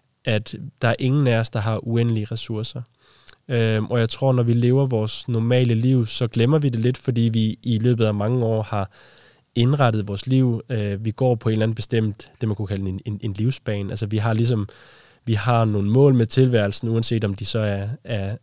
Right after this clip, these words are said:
er helt eksplicite eller ej, men, men vi går ligesom på en livsbane. Og, og sådan en, en, en rygmarvsskade eller sådan en, en, en ulykke, den skubber en, øh,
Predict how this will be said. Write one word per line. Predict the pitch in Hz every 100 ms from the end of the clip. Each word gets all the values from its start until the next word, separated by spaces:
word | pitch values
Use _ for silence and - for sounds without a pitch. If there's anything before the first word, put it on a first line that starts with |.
| _
er | -
helt | 98 120 110
eksplicite | 117 - - 113 - 104 98 107
eller | 101
ej, | 98 127
men, | 117 110 113
men | 117 117
vi |
går | 127 165
ligesom | 156 143 151
på | - 113
en | 104 110
livsbane. | 131 - 107 98 98 _ -
Og, | 120 113 -
og | 123
sådan | - 143 127
en, | - 113
en, | 113
en | 123
rygmarvsskade | 113 131 117 101 - 107
eller | 98 98
sådan | -
en, | 104 104 104 _
en, | 117 107 -
en | 107
ulykke, | 107 120 117 107 - - - _ -
den | 120
skubber | 120 131 117 117
en, | 120 135 120 113
øh, | 104 104